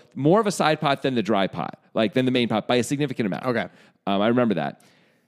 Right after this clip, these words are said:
Speaker 1: They check to me, I see bet, like, on the ace high board as I would.
Speaker 2: Mm-hmm.
Speaker 1: They both fold. I win the pot. I have, like, king high or something. The other guy wins with two fives.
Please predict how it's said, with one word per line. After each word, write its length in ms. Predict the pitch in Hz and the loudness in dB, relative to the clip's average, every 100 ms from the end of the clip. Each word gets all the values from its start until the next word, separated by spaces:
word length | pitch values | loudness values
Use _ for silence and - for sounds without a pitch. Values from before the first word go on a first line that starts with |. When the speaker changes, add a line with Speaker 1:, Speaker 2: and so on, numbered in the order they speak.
| _ | _
Speaker 1:
They 140 | 135 160 | 0 2
check 260 | 202 175 | 2 0
to 80 | 170 | 0
me, 180 | 143 131 - | 0 0 -2
I 240 | 117 135 | 0 0
see 280 | 135 - 156 | 0 -2 -2
bet, 220 | 117 113 - | 2 0 0
like, 180 | 104 | -2
on 120 | 107 101 | -2 -2
the 100 | 85 | -2
ace 180 | 95 | -2
high 200 | 104 90 | -2 -4
board 260 | 80 82 80 | -2 -4 -4
as 100 | 85 | -4
I 100 | 80 | -4
would. 380 | 73 64 55 110 - | -4 -6 -8 -10 -10
Speaker 2:
Mm-hmm. 200 | 135 135 - | -10 -10 -10
Speaker 1:
They 220 | 104 131 | -2 0
both 280 | 139 147 139 | 2 0 0
fold. 440 | - 92 87 117 - _ _ | 0 2 2 -2 -8 _ _
I 160 | 107 135 | -2 0
win 180 | 151 | 0
the 80 | 151 | -2
pot. 340 | - 104 87 - | -4 -4 -4 -2
I 100 | 117 | -2
have, 100 | 107 | 0
like, 160 | 117 - | -2 -4
king 180 | 120 98 | -4 -4
high 240 | 87 73 | -6 -6
or 120 | 71 | -6
something. 480 | - 69 - 71 73 - _ - | -8 -10 -8 -10 -10 -14 _ -2
The 120 | 131 | 2
other 140 | 135 131 | 2 2
guy 160 | 123 | 2
wins 240 | 110 104 92 | 2 0 -4
with 100 | 90 | -6
two 160 | 98 | -8
fives. 560 | - 69 57 71 - | -6 -8 -6 -8 -10